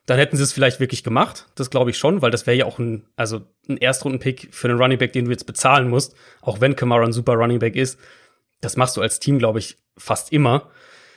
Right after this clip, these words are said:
Insofern, das war schon eher unwahrscheinlich, dass es passiert. Und Kamara selbst hat ja wohl auch nie einen Trade gefordert, soweit wir das jetzt mitgekriegt haben. Also es war jetzt nicht irgendwie so, dass da die Fronten total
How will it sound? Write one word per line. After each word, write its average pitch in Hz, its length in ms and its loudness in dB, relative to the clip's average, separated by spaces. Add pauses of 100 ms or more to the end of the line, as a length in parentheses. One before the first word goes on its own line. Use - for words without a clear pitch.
(720)
Insofern, 160 380 2
das 165 160 0
war 170 100 4
schon 160 160 -2
eher 143 200 0
unwahrscheinlich, 143 480 0
dass 123 140 -10
es 139 100 -10
passiert. 151 380 -4
Und 151 420 -6
Kamara 139 340 2
selbst 156 260 2
hat 135 100 0
ja 143 100 0
wohl 143 140 -2
auch 127 180 -2
nie 147 140 2
einen 151 160 2
Trade 135 260 -2
gefordert, 131 460 2
soweit 117 360 0
wir 113 60 -6
das 110 100 -6
jetzt - 160 -6
mitgekriegt 127 360 -8
haben. 113 100 -4
Also 113 120 -2
es - 60 -4
war 120 60 2
jetzt 123 120 -2
nicht 147 140 0
irgendwie 135 160 0
so, 131 80 0
dass 127 140 2
da 127 140 4
die 120 100 -4
Fronten 151 360 -2
total 117 400 0